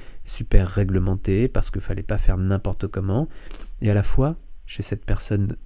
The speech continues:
sensée, claire, confiante, calme, en même temps, consciencieuse,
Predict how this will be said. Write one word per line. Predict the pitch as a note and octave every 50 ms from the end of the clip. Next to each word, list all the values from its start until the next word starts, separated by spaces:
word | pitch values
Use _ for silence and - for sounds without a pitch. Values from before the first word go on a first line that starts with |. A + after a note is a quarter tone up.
| - - -
sensée, | - - - B2 A#2 - - - C#3+ D3 - - - -
claire, | - - G#2 G2+ G#2 A2 A2 - - - -
confiante, | - F2+ F#2 - - - B2+ B2 B2+ - - - -
calme, | - D#3+ D#3+ D3+ C3+ G#2+ G2+ F#2+ F#2+ G#2 - - - -
en | - -
même | G#2 F#2+ F#2+ G2+ G2+
temps, | - B2 C#3+ F#3 - - - - - - - - - - - - - - - - - - - - - - - - - - - - - -
consciencieuse, | - - F#3 E3 - - C#3 C3+ B2+ - - - A2+ G2 F#2+ G2+ A#2+ C#3+ D3+ E3